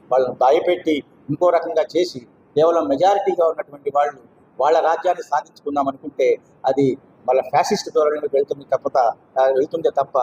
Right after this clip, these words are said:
ఆ, పరి-, ప్రజాస్వామ్య పరిరక్షణలో ఏమాత్రం ముందుకు నడవదని చెప్తూ,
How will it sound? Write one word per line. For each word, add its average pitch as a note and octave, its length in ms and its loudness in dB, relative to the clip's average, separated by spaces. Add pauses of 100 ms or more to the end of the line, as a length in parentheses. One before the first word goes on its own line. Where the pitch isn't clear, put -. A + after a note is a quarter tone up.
(480)
ఆ, A#2+ 80 0
పరి-, C3+ 240 0
ప్రజాస్వామ్య D3+ 680 0
పరిరక్షణలో C3+ 760 -2 (320)
ఏమాత్రం D#3 400 2
ముందుకు C3+ 340 -12
నడవదని C#3 280 0
చెప్తూ, - 480 -2